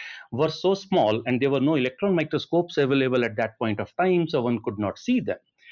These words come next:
Nor did one know the mechanism of how it was happening. So that empirical part of the development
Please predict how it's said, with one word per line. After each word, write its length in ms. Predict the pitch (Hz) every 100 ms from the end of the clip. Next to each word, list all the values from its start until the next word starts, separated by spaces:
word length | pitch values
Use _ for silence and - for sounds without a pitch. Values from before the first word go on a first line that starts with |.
| -
Nor 360 | 113 151 190 165 131
did 180 | 151
one 240 | 139 151 139
know 300 | 143 147 143
the 180 | 117 113
mechanism 640 | 143 175 208 180 185 165
of 160 | 139 117 -
how 160 | 190 202
it 160 | 170
was 140 | 147 110
happening. 560 | 147 170 151 113 104 104 - -
So 240 | - 156 139
that 240 | 143 143 -
empirical 580 | 139 131 196 233 233 247 -
part 220 | 147 156
of 120 | 160
the 100 | 135
development 800 | 127 123 131 135 - 127 104 101